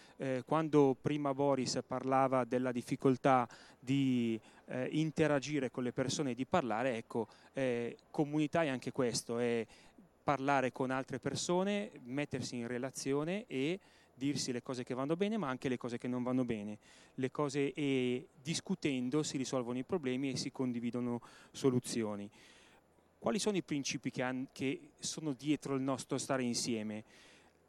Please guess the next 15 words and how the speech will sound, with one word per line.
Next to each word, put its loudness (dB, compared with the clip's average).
Come 4
dicevo 4
all'inizio, 0
l'accessibilità, 0
il -8
fatto -2
che, 2
eh, -2
l'inizio -4
di -6
Porte -2
Aperte -4
è 0
stato 2
questo, 0